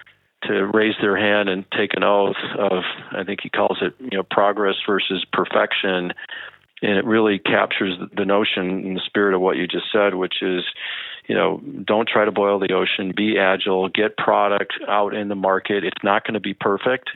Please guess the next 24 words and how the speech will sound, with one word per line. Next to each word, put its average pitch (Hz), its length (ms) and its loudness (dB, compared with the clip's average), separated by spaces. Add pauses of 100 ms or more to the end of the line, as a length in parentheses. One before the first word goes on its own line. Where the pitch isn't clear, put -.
And 98 380 -6
even 110 240 0
if 98 100 -4
it 95 140 0
was, 107 440 4
given 98 320 -2
changes 104 560 -2
and 95 120 -2
innovation, 98 720 0
you're 98 160 -2
gonna 95 180 0
wanna 98 400 2
evolve 104 540 2 (120)
it 92 140 -4 (560)
and 95 260 -4 (160)
kind 107 240 2
of 98 120 -2 (440)
manage 110 540 0
the 95 60 -2
process 104 540 0 (100)
with 98 140 -2 (120)
that 104 240 0
mentality 104 720 0
versus, 98 640 -4